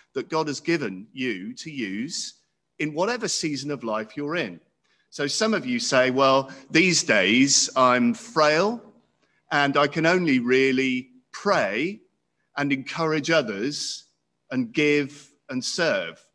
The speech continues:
in that way." Well, fantastic. Carry on being a prayer warrior. Carry on supporting the church and encouraging people and giving, um, of your time and of your money and your resources.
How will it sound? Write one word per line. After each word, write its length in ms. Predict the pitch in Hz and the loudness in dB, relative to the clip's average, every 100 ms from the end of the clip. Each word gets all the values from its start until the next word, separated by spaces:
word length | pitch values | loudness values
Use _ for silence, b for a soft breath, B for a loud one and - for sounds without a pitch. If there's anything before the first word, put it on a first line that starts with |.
| _ | _
in 100 | 143 131 | -6 -2
that 200 | 147 - | -4 -4
way." 300 | 101 85 87 _ _ | -8 -8 -14 _ _
Well, 160 | 131 123 | -6 -4
fantastic. 920 | - 160 143 160 143 - 95 - _ _ _ _ _ _ _ | -2 -2 -2 -4 -4 -4 -8 -12 _ _ _ _ _ _ _
Carry 380 | - 160 160 156 | -4 0 0 0
on 420 | 127 110 117 127 _ _ _ _ _ | 0 -2 -4 -8 _ _ _ _ _
being 260 | 147 135 127 | -4 -4 -4
a 40 | |
prayer 400 | 113 - 156 143 | -8 -4 0 0
warrior. 560 | 123 101 95 107 165 - _ _ _ _ - | -2 -4 -4 -4 -6 -12 _ _ _ _ -6
Carry 340 | 165 160 151 | -2 -2 0
on 240 | 139 139 | -2 -4
supporting 760 | 131 - 120 - 165 160 143 123 | -8 -10 -10 -6 -6 -6 -6 -6
the 80 | 117 | -8
church 640 | - 123 143 185 - - - _ | -6 -4 -4 -8 -12 -14 -16 _
and 100 | - | -10
encouraging 720 | 123 113 - 156 151 131 123 110 | -10 -10 -6 -4 -4 -6 -8 -10
people 580 | 120 113 107 143 160 b b b b | -10 -10 -8 -8 -8 b b b b
and 280 | 135 131 123 | -4 -2 -2
giving, 640 | 160 151 135 170 190 - _ _ _ - | -2 0 0 -2 -8 -18 _ _ _ -2
um, 180 | 131 123 | 0 0
of 100 | 117 | -2
your 160 | 120 117 | -4 -4
time 560 | 113 143 151 147 147 147 | -6 -8 -6 -6 -8 -10
and 80 | 127 | -12
of 100 | 117 | -8
your 140 | 117 | -6
money 340 | 113 131 143 139 | -2 0 0 -2
and 100 | 123 | -6
your 120 | 117 | -8
resources. 580 | 117 113 127 123 107 | -8 -8 -8 -8 -14